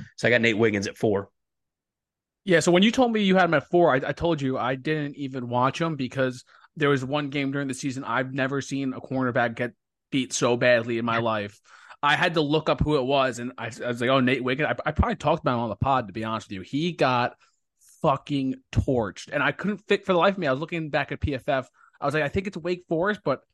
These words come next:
Speaker 2: I, once you talk about those penalties, I'm like, "That's what it was." He got, like,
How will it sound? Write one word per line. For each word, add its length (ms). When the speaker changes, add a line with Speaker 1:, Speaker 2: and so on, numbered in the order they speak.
Speaker 2:
I, 60
once 260
you 80
talk 160
about 140
those 160
penalties, 440
I'm 60
like, 100
"That's 200
what 120
it 80
was." 300
He 120
got, 180
like, 200